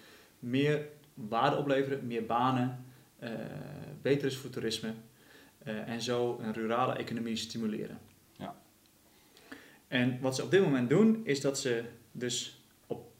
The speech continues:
Speaker 1: in, in, op plekken waar het nu, eh, geen water is, waar het droog is, waar er alleen maar schapenboeren zijn,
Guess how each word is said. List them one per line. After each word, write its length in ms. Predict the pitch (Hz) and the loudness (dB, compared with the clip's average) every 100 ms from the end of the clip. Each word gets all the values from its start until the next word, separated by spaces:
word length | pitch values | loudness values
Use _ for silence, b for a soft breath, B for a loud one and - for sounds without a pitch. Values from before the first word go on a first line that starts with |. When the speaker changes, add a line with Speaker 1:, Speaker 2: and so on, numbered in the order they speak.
| - _ _ _ | -20 _ _ _
Speaker 1:
in, 200 | 120 107 - - | -8 -8 -10 -8
in, 240 | 113 107 | -6 -6
op 140 | 110 | -4
plekken 240 | 143 151 139 | 2 2 2
waar 140 | 113 | -2
het 120 | 110 | -2
nu, 300 | 127 120 - B B B B B _ | 0 0 -2 B B B B B _
eh, 160 | 113 107 | -10 -4
geen 240 | - 160 | 0 2
water 300 | 156 160 160 | 4 2 0
is, 120 | 190 | -2
waar 120 | 113 110 | -2 -4
het 100 | 110 | 4
droog 260 | 135 156 | 4 4
is, 380 | 160 - - - | 0 -2 -8 -14
waar 340 | 117 113 113 107 | -4 -2 -2 -4
er 140 | - | -4
alleen 160 | 117 117 | -2 0
maar 100 | 110 | -2
schapenboeren 560 | 143 151 135 139 139 | 0 0 2 0 0
zijn, 280 | 127 127 | 0 -2